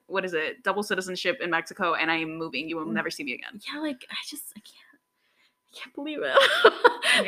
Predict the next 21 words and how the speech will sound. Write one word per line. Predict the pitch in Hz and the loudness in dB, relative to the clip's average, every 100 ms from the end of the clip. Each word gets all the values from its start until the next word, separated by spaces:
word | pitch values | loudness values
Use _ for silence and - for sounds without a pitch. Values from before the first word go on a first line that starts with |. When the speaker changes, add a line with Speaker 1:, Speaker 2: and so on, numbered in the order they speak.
| 349 | 4
Speaker 1:
Yeah. | 339 | 6
Speaker 2:
every | 294 320 330 | 6 6 4
day | 269 254 262 | 6 6 4
just | 294 | -2
gets | 359 330 | -4 -2
more | 247 220 196 196 | 0 4 6 4
and | 208 | 4
more | 190 180 170 | 2 2 0
unreal. | 185 180 170 143 151 - - | -4 -2 -2 0 0 -2 -4
Speaker 1:
We | 202 | -2
live | 208 220 | -2 0
in | 226 | -2
the | 196 | 0
worst | 151 104 - | -2 -4 -4
timeline | 165 151 - 139 | -4 -2 0 0
at | 302 | 0
Speaker 2:
Yeah. | |
Speaker 1:
the | 160 | -2
moment, | 135 110 101 76 | -4 -4 -6 -6
honestly. | 123 185 - - | -6 -8 -10 -6
Speaker 2:
Like, | 262 277 269 - | 2 4 4 -2